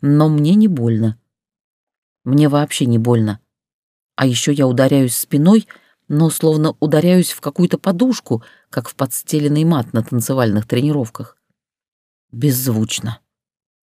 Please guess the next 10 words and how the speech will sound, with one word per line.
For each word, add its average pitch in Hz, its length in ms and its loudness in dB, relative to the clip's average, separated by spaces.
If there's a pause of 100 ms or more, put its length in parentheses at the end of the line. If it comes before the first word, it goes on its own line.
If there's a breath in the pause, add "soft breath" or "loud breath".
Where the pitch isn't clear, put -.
(400)
Рывок 135 380 0
вперед 165 540 0 (680)
и 147 140 2
назад. 123 680 0 (580)
Только 156 300 0
локоть 170 560 0
цепляет 143 480 0
ударом 139 340 0
о 135 80 0
стену, 233 440 2